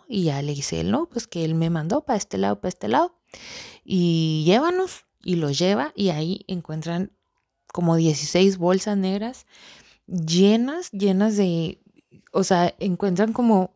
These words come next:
como pedazos de, pues sí, o sea, de cuerpo,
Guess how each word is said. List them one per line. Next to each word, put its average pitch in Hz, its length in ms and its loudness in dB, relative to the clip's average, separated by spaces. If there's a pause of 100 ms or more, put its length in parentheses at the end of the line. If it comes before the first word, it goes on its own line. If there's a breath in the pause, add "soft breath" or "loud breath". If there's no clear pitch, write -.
como 160 300 -4 (120)
pedazos 170 680 -2
de, 165 360 0 (180)
pues 160 180 -4
sí, 285 220 0
o 247 100 2
sea, 165 240 -2
de 156 120 -2
cuerpo, 247 640 2